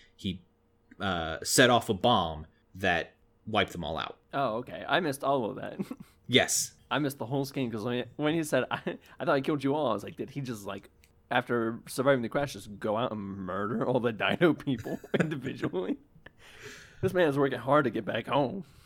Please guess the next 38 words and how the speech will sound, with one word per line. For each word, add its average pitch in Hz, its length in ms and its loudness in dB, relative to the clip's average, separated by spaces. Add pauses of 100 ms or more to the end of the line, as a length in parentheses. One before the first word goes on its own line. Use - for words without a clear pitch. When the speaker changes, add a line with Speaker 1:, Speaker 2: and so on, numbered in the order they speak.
(400)
Speaker 2:
and 139 160 4
be 139 100 2
free 156 240 2
of 147 100 2
murder 127 300 0
by 120 220 2
murdering 131 460 2
his 156 180 4
way 135 140 2
there. 131 280 -4 (640)
Speaker 1:
Well, 143 160 12
his, 139 240 8
the 135 140 4
rest 143 200 10
of 143 60 4
his 139 120 8
plan 127 400 4
was 117 320 6
that, - 580 0 (240)
'cause 107 240 6
Vicky 139 340 6
didn't 113 300 2
know 113 180 8
that 95 120 0
he 107 100 0
had 95 100 2
been 90 100 -2
arrested, 104 800 4 (520)
so 104 500 4
he 113 200 0
had 98 100 4
just 104 220 0
killed 113 300 6
off 101 300 2
all 101 240 0
of 87 180 -4
the 92 100 -2
witnesses, 92 1080 4